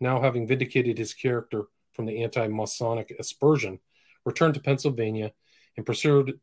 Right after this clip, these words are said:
pursued his avocations without further interference. To show the inveterate animosity of the anti-Masonic leaders towards everyone who might be suspected of being concerned in the abduction,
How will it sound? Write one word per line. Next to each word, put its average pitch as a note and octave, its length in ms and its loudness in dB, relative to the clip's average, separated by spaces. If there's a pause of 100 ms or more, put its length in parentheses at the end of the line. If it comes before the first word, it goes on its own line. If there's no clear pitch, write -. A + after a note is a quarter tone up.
(100)
pursued C#3 540 0
his G#2+ 300 -6
avocations A#2 800 -2
without A2+ 420 -4
further G#2 420 -6
interference. G#2+ 760 -10 (540)
To C3+ 80 -4
show E3 240 8
the D3 160 4
inveterate C#3 640 6
animosity B2 640 -2
of G#2 80 -6
the A#2 160 -6
anti-Masonic A2+ 640 -6
leaders A#2 340 -4
towards G#2+ 300 -10
everyone A2+ 440 -6
who G#2+ 80 -10
might A2 280 -8
be G#2+ 100 -12
suspected - 640 -4 (340)
of G#2 80 -8
being A#2+ 220 2
concerned A#2 520 0 (300)
in A2+ 100 -6
the G#2+ 100 -4
abduction, G#2 520 2